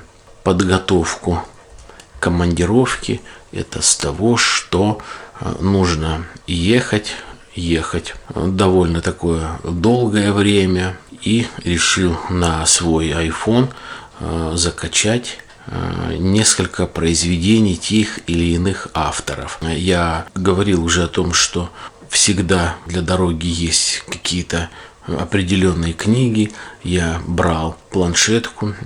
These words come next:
где Закачана и музыка, и книги. Я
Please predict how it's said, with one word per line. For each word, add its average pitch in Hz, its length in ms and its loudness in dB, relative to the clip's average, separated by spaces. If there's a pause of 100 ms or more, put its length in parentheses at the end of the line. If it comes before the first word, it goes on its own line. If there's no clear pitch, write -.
где 85 460 0 (300)
Закачана 87 560 0
и 90 200 0
музыка, 87 500 2
и 80 140 -2
книги. 101 600 0
Я 80 600 -2